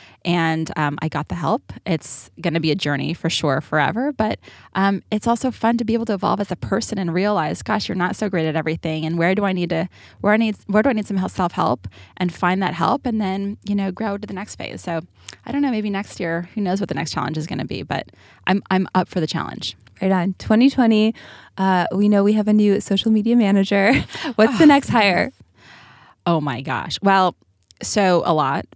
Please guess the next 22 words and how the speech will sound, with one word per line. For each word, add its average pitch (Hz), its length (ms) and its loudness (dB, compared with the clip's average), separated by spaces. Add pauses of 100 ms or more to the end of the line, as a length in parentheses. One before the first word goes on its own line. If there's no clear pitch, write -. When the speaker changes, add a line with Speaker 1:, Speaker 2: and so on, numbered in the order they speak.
Speaker 1:
but, 160 460 0
um, 170 480 -2
one 175 260 0
of 226 80 0
the 214 80 0
things 175 280 -4
that's 160 160 -2
also 175 200 -6
crept - 240 -10
up 143 160 -2
on 143 120 -4
us - 180 -6
is 151 260 -4 (760)
over 208 240 4
thirty 175 400 0
percent 151 400 -4
of 151 80 -4
our 143 340 -2
customers 175 540 -6
are 151 160 0
repeat - 400 -4 (160)
purchasers, 196 720 -4